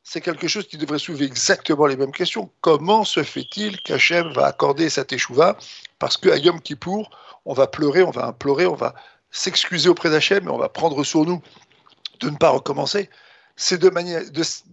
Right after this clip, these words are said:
de la même manière tout aussi improbable, tout aussi incompréhensible. Je ne comprends pas la justice, je ne comprends pas non plus que la logique du pardon lui-même, elle est un peu plus loin. C'est que dans les relations interpersonnelles, on a beaucoup de mal à pardonner. Et ce qu'on exige d'Hachem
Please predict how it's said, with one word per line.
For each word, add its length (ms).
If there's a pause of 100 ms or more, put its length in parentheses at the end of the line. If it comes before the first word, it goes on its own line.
(320)
de 140
la 160
même 320
manière 420
tout 240
aussi 240
improbable, 560
tout 240
aussi 220
incompréhensible. 760 (420)
Je 180
ne 80
comprends 320
pas 140
la 100
justice, 360
je 60
ne 120
comprends 200
pas 140
non 80
plus 160
que 80
la 40
logique 200
du 100
pardon 220
lui-même, 340
elle 120
est 40
un 60
peu 120
plus 200
loin. 260 (400)
C'est 140
que 60
dans 120
les 120
relations 300
interpersonnelles, 680
on 100
a 80
beaucoup 380
de 100
mal 260
à 60
pardonner. 540 (1040)
Et 40
ce 80
qu'on 180
exige 360
d'Hachem 460